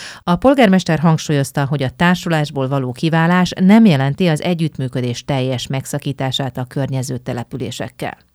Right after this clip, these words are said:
Nemzetközi gyakorlat miatt megnövekedett katonai járműforgalomra kell számítani több magyarországi útszakaszon június hetedike és tizedike között, közölte a Honvédelmi Minisztérium.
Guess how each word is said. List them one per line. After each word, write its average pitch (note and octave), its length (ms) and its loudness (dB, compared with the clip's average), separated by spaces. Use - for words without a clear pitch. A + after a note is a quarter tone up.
Nemzetközi G3+ 560 4
gyakorlat F#3 520 4
miatt F#3 280 4
megnövekedett D#3 800 2
katonai C#3+ 520 0
járműforgalomra C3+ 1000 2
kell C#3 200 -2
számítani D3 600 0
több E3+ 340 2
magyarországi C#3+ 720 0
útszakaszon D3+ 600 -2
június C#3+ 380 -2
hetedike C#3 500 -4
és B2+ 140 -6
tizedike C3+ 460 -4
között, D3+ 420 -4
közölte C3+ 400 -2
a A#2+ 60 -6
Honvédelmi B2+ 600 0
Minisztérium. B2+ 680 -6